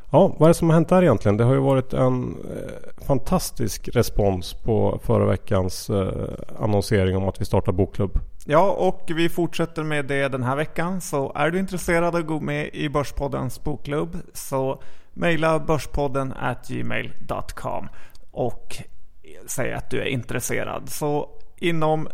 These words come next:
Speaker 2: nästa vecka kommer det att rulla igång för fullt.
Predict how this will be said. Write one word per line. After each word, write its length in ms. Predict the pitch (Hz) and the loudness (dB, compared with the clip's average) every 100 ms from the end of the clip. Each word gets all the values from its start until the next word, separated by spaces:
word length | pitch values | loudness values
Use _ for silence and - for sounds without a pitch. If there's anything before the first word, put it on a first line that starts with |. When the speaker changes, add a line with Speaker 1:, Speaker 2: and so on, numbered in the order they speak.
| - | 2
Speaker 2:
nästa 360 | 175 156 - | 2 2 0
vecka 320 | 156 135 143 127 | 0 0 0 0
kommer 420 | - 135 135 127 | 0 0 0 -2
det 260 | 131 127 135 - - - | -2 -4 -6 -6 -6 -6
att 520 | - 131 - - - - - - - - - - | -2 0 2 0 -2 -2 -4 -4 -6 -8 -6 -6
rulla 280 | 139 143 131 | 0 2 2
igång 220 | 127 120 | 2 0
för 140 | 107 123 | -2 -4
fullt. 480 | - - - - | -4 -8 -10 -8